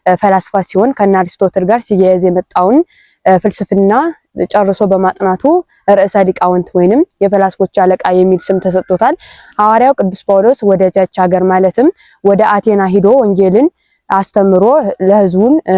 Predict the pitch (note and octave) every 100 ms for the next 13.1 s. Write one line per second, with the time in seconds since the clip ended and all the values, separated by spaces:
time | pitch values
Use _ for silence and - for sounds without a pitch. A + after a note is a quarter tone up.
0 | F#3 F#3 G3+ G3 G3 G3+ F#3+ - G3 G#3
1 | B3 G#3 G3 F#3+ F#3+ - F#3+ G#3+ C4 G3+
2 | G3 G3 F#3 F#3 F#3 F3+ F3 C4+ _ -
3 | - - G3 G3 G3 G3+ G3 G#3+ D4+ F#3+
4 | - - G#3 G3 G3 G3 F3 E3+ F#3 -
5 | F#3 F3+ G3+ E4 - - _ A3 G3+ -
6 | A3+ A3+ G#3+ G3 A#3+ D#4+ - - F3 F3
7 | G#3 G3+ G#3 G#3+ C4 G3+ G3 F3+ F#3 F#3+
8 | G3+ F#3 G3 F#3 F#3+ G#3 C4+ F4 _ _
9 | - F#3+ G#3 G3+ G3 F#3+ - G#3 F#3+ F#3
10 | E3 A#3 D#4+ - F#3 F#3+ F#3+ - G3 A#3
11 | F#3+ F#3+ F#3+ D#3+ - F#3+ F#3 F#3+ F#3 F#3+
12 | - A#3 C#4 G3+ F3+ G3 F#3 F#3 F#3+ A3+
13 | D4+